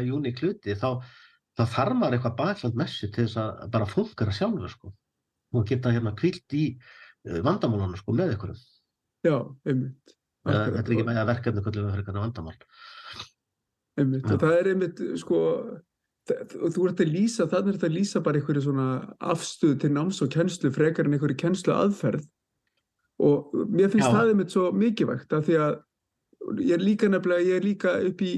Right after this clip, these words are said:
Speaker 2: á menntavísindasviði og er í þessu
Speaker 1: Já.
Speaker 2: doktorsnámi og, og er í smá kennslu með. Að, og það, þau tala um vernd í kennslu þar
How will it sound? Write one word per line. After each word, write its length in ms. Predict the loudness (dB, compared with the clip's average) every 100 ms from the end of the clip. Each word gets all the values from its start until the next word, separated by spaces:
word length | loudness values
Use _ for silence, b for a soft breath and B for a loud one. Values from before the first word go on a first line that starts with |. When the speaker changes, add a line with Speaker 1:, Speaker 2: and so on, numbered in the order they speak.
| -4
Speaker 2:
á 180 | -4 0
menntavísindasviði 800 | 0 2 2 2 0 2 2 2
og 180 | 2 2
er 100 | 2
í 80 | 0
þessu 300 | -2 0 2
Speaker 1:
Já. 20 | 2
Speaker 2:
doktorsnámi 560 | 0 0 0 2 2
og, 300 | 2 0 0 -2
og 200 | 0 0
er 100 | 0
í 160 | -4
smá 220 | 0 0
kennslu 420 | 2 2 0 0 2
með. 240 | 2 -2 _ _ b b b b -2
Að, 180 | 0 2
og 140 | 0
það, 200 | 2 0
þau 160 | 4 4 4
tala 240 | 2 2
um 60 | 2
vernd 140 | 2 0
í 40 |
kennslu 340 | 0 0 0 -4
þar 200 | -4